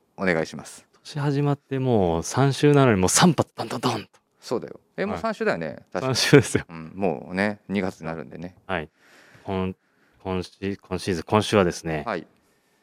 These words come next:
Speaker 2: 入ってきまして、あのー、ケネスフィールドの
Speaker 1: お。
Speaker 2: ウルカトラウザー
Speaker 1: お。
Speaker 2: のホワイトデニム。
Speaker 1: ついに。
Speaker 2: 入ってきました。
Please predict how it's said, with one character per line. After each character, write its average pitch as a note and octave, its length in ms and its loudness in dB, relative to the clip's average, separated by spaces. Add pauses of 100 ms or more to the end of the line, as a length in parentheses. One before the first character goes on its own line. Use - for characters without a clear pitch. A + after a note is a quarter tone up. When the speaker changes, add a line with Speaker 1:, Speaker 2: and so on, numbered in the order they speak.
(580)
Speaker 2:
入 G2 120 -4
っ - 20 -18
て - 120 -18
き - 80 -4
ま G2+ 100 4
し - 60 -4
て、 F#2+ 100 0
あ E2+ 80 2
の D#2 640 -4 (220)
ー、 - 40 -8
ケ G#2+ 80 0
ネ D3 100 10
ス - 100 2
フ - 80 4
ィ C#3 60 10
ー G#2+ 40 8
ル F#2 60 0
ド D#2 100 -6
の D2 140 -12
Speaker 1:
お。 D3+ 160 -8 (1000)
Speaker 2:
ウ F2 40 -6
ル F#2+ 100 -2
カ G#2 100 2
ト - 120 2
ラ G2+ 100 10
ウ G2 60 8
ザ E2+ 200 0 (200)
ー A2+ 40 -6
Speaker 1:
お。 C#3+ 160 -2 (520)
Speaker 2:
の A2+ 220 -2 (320)
ホ A#2 80 6
ワ D3 60 8
イ D3 40 4
ト D3+ 80 8
デ C3+ 100 10
ニ F#2+ 100 8
ム。 - 60 -4 (800)
Speaker 1:
つ B2+ 180 0
い A2+ 60 2
に。 F#2 200 -6 (200)
Speaker 2:
入 G2+ 180 -4
っ - 20 -16
て - 120 -20
き G#2 100 -8
ま G2+ 80 0
し - 80 -10
た。 F2 420 4